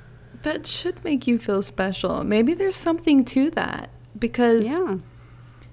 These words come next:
Speaker 1: can I tell you about, well, I don't think we've talked about it on the podcast, when I just got to hang out with my R E. Remember at that thing I went to?
Speaker 2: Yeah, yeah.
Speaker 1: So I went to this thing in Chicago. Um, it was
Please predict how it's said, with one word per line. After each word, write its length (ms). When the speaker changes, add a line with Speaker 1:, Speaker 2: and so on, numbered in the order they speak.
Speaker 1:
can 160
I 140
tell 200
you 140
about, 340
well, 100
I 120
don't 120
think 120
we've 100
talked 260
about 160
it 40
on 80
the 80
podcast, 440
when 200
I 320
just 400
got 180
to 80
hang 220
out 160
with 160
my 180
R 260
E. 280
Remember 320
at 140
that 180
thing 180
I 120
went 160
to? 60
Speaker 2:
Yeah, 640
yeah. 480
Speaker 1:
So 160
I 100
went 220
to 100
this 220
thing 260
in 120
Chicago. 800
Um, 480
it 80
was 320